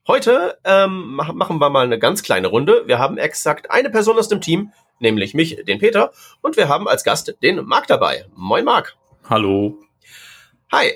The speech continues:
Speaker 1: äh, du möchtest uns was zu, äh, TypeScript Runtime-Typen erzählen, aber bevor wir uns darum kümmern, erzähl doch mal ein paar Takte über dich selber.
Speaker 2: Ja, gerne. Äh, ich bin Marc, ich bin, äh, vierunddreißig Jahre alt, komm aus Hamburg, ursprünglich Freiburger.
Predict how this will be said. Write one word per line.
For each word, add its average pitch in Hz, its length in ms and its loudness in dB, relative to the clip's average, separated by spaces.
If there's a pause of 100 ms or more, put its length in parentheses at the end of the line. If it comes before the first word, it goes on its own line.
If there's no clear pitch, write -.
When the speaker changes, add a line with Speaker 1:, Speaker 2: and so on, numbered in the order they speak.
Speaker 1:
äh, 170 280 4
du 240 140 -2
möchtest - 260 -2
uns 208 160 -4
was 202 240 0
zu, 190 380 -2
äh, 160 180 4
TypeScript 196 420 -2
Runtime-Typen 135 1040 -2
erzählen, 151 520 0
aber 143 140 0
bevor 165 260 0
wir 170 80 4
uns 139 120 -4
darum 247 200 0
kümmern, 160 380 0
erzähl - 240 0
doch 170 80 0
mal 151 280 4
ein 143 140 -2
paar - 120 -10
Takte 147 420 0
über 156 240 0
dich 160 100 -4
selber. 180 300 0 (880)
Speaker 2:
Ja, 123 80 4
gerne. 135 300 0 (420)
Äh, 139 160 6
ich 156 80 -4
bin 156 80 -2
Marc, 180 320 -2
ich - 80 -10
bin, 151 220 2 (100)
äh, 135 140 2
vierunddreißig 143 400 0
Jahre 165 180 4
alt, 160 320 0
komm 135 180 -4
aus 127 200 -2
Hamburg, 135 360 0
ursprünglich 113 560 -4
Freiburger. 123 680 2